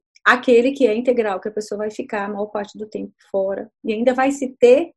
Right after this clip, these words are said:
o teletrabalho, ao meu ver, o teletrabalho por projetos. Por exemplo, você tem uma força-tarefa que precisa ser destacada do local de trabalho pra poder se concentrar e produzir um negócio. Você pode, eh, separar aquele grupo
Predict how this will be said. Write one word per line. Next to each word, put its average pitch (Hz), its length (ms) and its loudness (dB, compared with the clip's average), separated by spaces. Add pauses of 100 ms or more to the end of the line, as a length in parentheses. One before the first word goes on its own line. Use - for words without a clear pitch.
o 247 100 -2
teletrabalho, 226 880 0
ao 240 160 2
meu 226 180 0
ver, 226 300 0 (280)
o 196 60 -10
teletrabalho 240 540 0
por 247 160 -2
projetos. 208 760 0
Por - 80 -10
exemplo, 196 200 -12
você 214 180 -4
tem 214 220 -2
uma 220 180 -4
força-tarefa 226 800 0
que - 100 -20
precisa 214 400 -8
ser 214 220 -2
destacada 233 920 0 (360)
do 233 140 2
local 226 480 2
de 214 120 -8
trabalho 220 580 0 (300)
pra 233 140 6
poder 233 280 6
se 247 120 -10
concentrar 233 600 0
e 220 40 -4
produzir 214 380 -6
um 208 40 -10
negócio. 196 320 -8
Você 208 200 -6
pode, 208 440 -6
eh, 208 120 -2
separar 214 480 -2
aquele 214 240 -6
grupo 214 200 -8